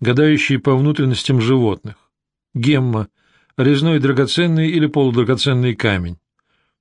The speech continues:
Генохи, племя на западном побережье Кавказа. Гелиос, бог солнца у греков. Гептохалк, храм в западной части Афин, в районе которого римляне прорвались в город.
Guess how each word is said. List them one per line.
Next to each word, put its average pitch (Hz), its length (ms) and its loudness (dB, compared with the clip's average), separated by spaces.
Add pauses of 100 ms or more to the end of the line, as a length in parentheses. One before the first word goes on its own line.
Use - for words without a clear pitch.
(160)
Генохи, 123 720 -2 (240)
племя 151 320 2
на 135 100 0
западном 123 440 -2
побережье 123 440 0
Кавказа. 98 600 -4 (800)
Гелиос, 117 640 -2 (260)
бог 143 260 2
солнца 135 400 0
у 117 100 0
греков. 104 500 -4 (680)
Гептохалк, 131 880 -2 (460)
храм 170 360 0
в 127 60 -2
западной 131 460 0
части 139 340 -2
Афин, 156 400 0 (360)
в 117 100 -2
районе 156 280 2
которого 147 440 2
римляне 139 520 0
прорвались 139 640 2
в 110 120 -2
город. 92 460 -2